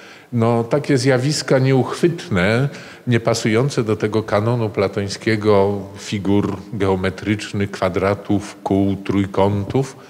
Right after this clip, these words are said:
Matematycy również, y, tymi rzeczami się ostatnio,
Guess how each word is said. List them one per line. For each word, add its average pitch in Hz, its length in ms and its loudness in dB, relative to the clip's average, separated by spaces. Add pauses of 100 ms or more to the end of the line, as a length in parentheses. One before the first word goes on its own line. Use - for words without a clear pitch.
(960)
Matematycy 120 800 0
również, 107 760 -2
y, 113 100 -2
tymi 123 300 0
rzeczami 101 560 -2 (440)
się 95 300 -2 (240)
ostatnio, 95 580 -2